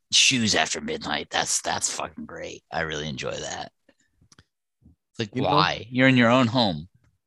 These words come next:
Speaker 2: I don't know. Well, usually, <laughs> uh, I mean, I, I would come home late and, um, uh, you, uh,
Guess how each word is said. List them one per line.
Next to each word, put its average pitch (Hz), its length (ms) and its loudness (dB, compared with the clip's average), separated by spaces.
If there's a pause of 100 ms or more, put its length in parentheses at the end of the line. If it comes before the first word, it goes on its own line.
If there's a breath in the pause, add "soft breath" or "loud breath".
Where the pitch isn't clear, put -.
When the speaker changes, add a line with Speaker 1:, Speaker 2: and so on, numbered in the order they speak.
(420)
Speaker 2:
I 147 140 -4
don't - 180 -6
know. 85 300 -4 (400)
Well, 76 100 -2
usually, 139 440 8 (280)
<laughs> - 300 -10
uh, 101 420 6
I 113 120 2
mean, 107 160 0
I, 107 340 6
I 117 60 8
would 113 260 -4
come 156 180 4
home 135 220 6
late 104 300 4 (240)
and, 101 380 -2
um, 104 360 0 (340)
uh, 92 460 0
you, - 200 -4 (300)
uh, 92 260 4